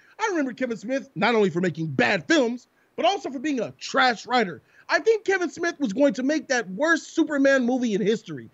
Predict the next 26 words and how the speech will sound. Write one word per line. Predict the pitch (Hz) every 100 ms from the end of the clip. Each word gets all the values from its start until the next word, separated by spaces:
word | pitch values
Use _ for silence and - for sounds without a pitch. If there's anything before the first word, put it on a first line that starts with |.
| - -
You | 330
know, | 349 302
the |
Superman | - 311 285 269
movie | 269 269
with | 226
a | 175
giant | 139 247 247 -
spider | - 247 240 247 - -
where | 220
Superman | 220 277 262 262
doesn't | 240 196 202 -
fly | 240 262 277 277 262 _ -
and | 247
all | 269
that | 226
with | 226
Nicolas | 254 262 247
Cage? | - 247 277 277 - _ _ -
He | 247
was | 214 139
down | 139 214 254 240
for | 180 170
that | 170 131
shit, | - 147
bro. | 117 160 180